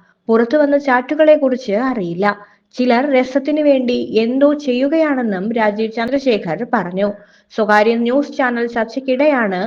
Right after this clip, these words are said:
രാഹുൽ ഗാന്ധിക്കെതിരെ പ്രിന്റു വധഭീഷണി മുഴക്കിയത്.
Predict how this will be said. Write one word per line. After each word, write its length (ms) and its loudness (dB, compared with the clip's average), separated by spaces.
രാഹുൽ 300 0
ഗാന്ധിക്കെതിരെ 640 -2
പ്രിന്റു 400 2
വധഭീഷണി 800 0
മുഴക്കിയത്. 640 -2